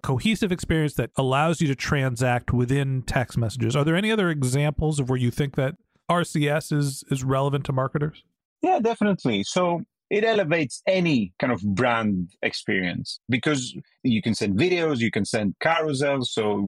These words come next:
Speaker 2: when you're promoting an offer, you can say, "This pair of shoes," and you can send all the colors, for example. Or you can provide many different options, multimedia options, to try and convince your customer to transact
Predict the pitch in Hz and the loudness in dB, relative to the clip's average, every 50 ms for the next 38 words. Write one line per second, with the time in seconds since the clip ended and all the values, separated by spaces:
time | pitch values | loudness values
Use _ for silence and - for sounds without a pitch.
0 | _ - - 107 110 110 107 110 113 113 113 104 - _ _ - 135 135 151 160 | _ -2 -2 2 2 4 4 2 2 0 -2 -2 -6 _ _ -2 0 2 2 2
1 | 160 151 143 135 127 135 151 143 - - 123 117 113 107 - 113 110 - - - | 2 2 0 2 2 2 2 0 0 0 0 0 0 2 2 0 0 0 0 -2
2 | 123 120 117 113 113 - _ _ _ _ - 131 147 135 - - - - _ - | 0 0 0 -2 -4 -8 _ _ _ _ -2 -2 -2 -2 -2 -6 -12 -10 _ -2
3 | 143 135 131 123 - - - 135 127 127 123 123 120 110 107 - - - - - | 0 0 0 0 -2 -2 0 0 2 2 2 2 0 -2 -4 -6 -10 -10 -8 -4
4 | 113 110 110 107 92 - 110 98 - 120 113 110 107 110 107 104 104 107 98 - | -2 0 0 0 0 0 -2 -2 0 0 0 0 0 0 0 0 0 -2 -2 -4
5 | _ _ _ _ - - 170 165 160 156 151 139 - - - 143 135 127 120 107 | _ _ _ _ -4 -4 -2 0 0 0 -2 -2 -4 -4 -2 -2 0 0 0 0
6 | 104 123 120 120 113 - 120 113 113 113 104 _ _ _ _ _ - - 170 175 | 0 0 0 0 2 0 0 0 0 -2 -4 _ _ _ _ _ -2 0 0 2
7 | 170 - 110 120 123 - - 156 147 143 131 127 - - - 156 139 127 160 160 | 0 2 0 0 0 0 0 0 2 2 0 -2 -4 -4 -4 -2 0 2 2 2
8 | 160 156 151 139 123 113 - - 135 139 147 165 175 170 160 127 143 135 - 147 | 2 2 2 -2 -4 -6 -4 0 0 2 2 2 2 2 2 2 0 0 0 0
9 | 131 120 127 123 104 - - 123 117 113 - - _ - 135 147 156 156 127 - | 2 2 2 2 0 0 0 0 0 0 -2 -6 _ 0 0 2 2 2 2 0
10 | 156 139 135 139 139 127 120 120 110 107 104 - _ - 131 127 123 - - - | 0 2 2 2 4 4 4 4 2 2 -2 -4 _ 0 0 0 0 0 -2 -2
11 | 117 110 107 104 95 - - _ _ _ - - 139 123 117 - - 147 139 135 | 0 0 0 0 -2 -4 -10 _ _ _ -2 0 2 2 2 2 2 2 2 2
12 | 127 113 - 131 120 113 92 120 127 117 101 - - - - - 120 117 107 - | 0 0 0 0 2 2 2 2 2 0 0 -2 -6 -8 -4 -2 0 0 0 0
13 | - 123 117 - - 120 110 107 101 - - 113 107 104 104 101 98 98 _ _ | 0 0 0 0 0 0 0 0 0 -2 -2 0 0 2 2 0 0 -2 _ _
14 | - - 127 120 110 - 110 90 - _ | -2 0 0 2 2 2 0 0 -2 _